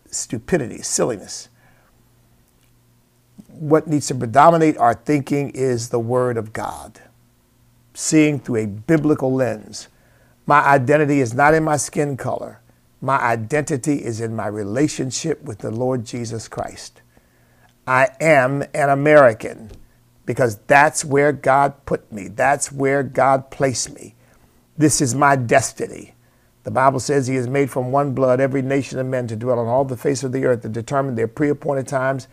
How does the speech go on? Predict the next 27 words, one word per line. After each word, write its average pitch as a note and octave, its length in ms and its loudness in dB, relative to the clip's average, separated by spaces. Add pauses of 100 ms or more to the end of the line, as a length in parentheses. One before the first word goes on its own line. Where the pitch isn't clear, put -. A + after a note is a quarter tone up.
(300)
and A#2+ 160 -2
the A2+ 80 -2
boundaries C3+ 720 2
of C3 420 4 (160)
their B2 400 0 (100)
dwellings. G#2+ 720 -4 (640)
I C3 160 0
am A2+ 160 -4
here D3+ 600 4 (460)
not C#3+ 320 0
because C#3+ 380 2
of A#2+ 60 -6
slavery. C#3+ 640 0 (320)
I'm G#2 160 -10
here D3 640 4 (280)
not C3 320 -2
because C#3+ 460 4
of C3+ 160 -2
the D3 120 4
racism C#3+ 640 0
of C3+ 160 0
quote D3 240 4
unquote C#3+ 420 -2
white B2+ 360 -4
people. C#3+ 460 -6
I'm A2 220 -4
here D3 600 2